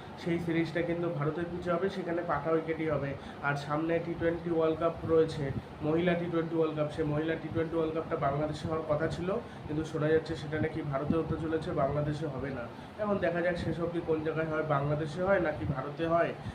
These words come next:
নাকি কোন জায়গায় হয়, সেটাই দেখতে হবে। তবে আমার যতদূর মনে হচ্ছে ওইটা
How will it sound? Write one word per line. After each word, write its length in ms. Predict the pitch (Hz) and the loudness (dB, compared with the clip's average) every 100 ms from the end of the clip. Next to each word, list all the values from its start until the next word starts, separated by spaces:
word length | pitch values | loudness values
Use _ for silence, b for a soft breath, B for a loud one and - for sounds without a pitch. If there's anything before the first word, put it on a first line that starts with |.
| - | -8
নাকি 180 | 143 147 147 | -4 -2 0
কোন 200 | 156 151 | 0 2
জায়গায় 280 | 156 160 165 | 2 2 2
হয়, 180 | 165 | 2
সেটাই 300 | 151 147 151 | 0 0 0
দেখতে 320 | 151 143 - 139 | 0 -2 -2 -2
হবে। 140 | 135 143 | 0 -2
তবে 180 | 151 | 0
আমার 220 | 147 151 160 | 0 0 -2
যতদূর 340 | 156 156 165 | -4 -4 -4
মনে 240 | 160 151 | -2 0
হচ্ছে 220 | 160 156 160 | -2 -2 -2
ওইটা 420 | 151 156 156 | 0 2 4